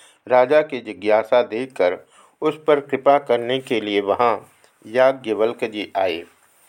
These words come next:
उन याज्ञवल्क जी को आए देख उनकी यथावत पूजा कर राजा जनक ने कहा, "हे याज्ञवल्क, आप किस लिए आए हैं? क्या पुनः पशुओं की इच्छा से ही आए हैं अथवा मुझसे सूक्ष्मांत सूक्ष्म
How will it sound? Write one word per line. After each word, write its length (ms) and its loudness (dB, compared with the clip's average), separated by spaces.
उन 160 -2
याज्ञवल्क 800 -2
जी 200 -8
को 320 -4
आए 280 2
देख 360 -10
उनकी 460 -8
यथावत 560 -2
पूजा 280 0
कर 220 -2
राजा 480 -4
जनक 440 -6
ने 120 -8
कहा, 480 -8
"हे 80 0
याज्ञवल्क, 880 -4
आप 260 2
किस 200 -4
लिए 200 0
आए 260 -2
हैं? 180 -16
क्या 200 4
पुनः 380 -2
पशुओं 460 -2
की 180 -8
इच्छा 280 -2
से 280 -6
ही 100 -2
आए 300 0
हैं 260 -8
अथवा 240 2
मुझसे 360 -2
सूक्ष्मांत 840 -4
सूक्ष्म 460 -6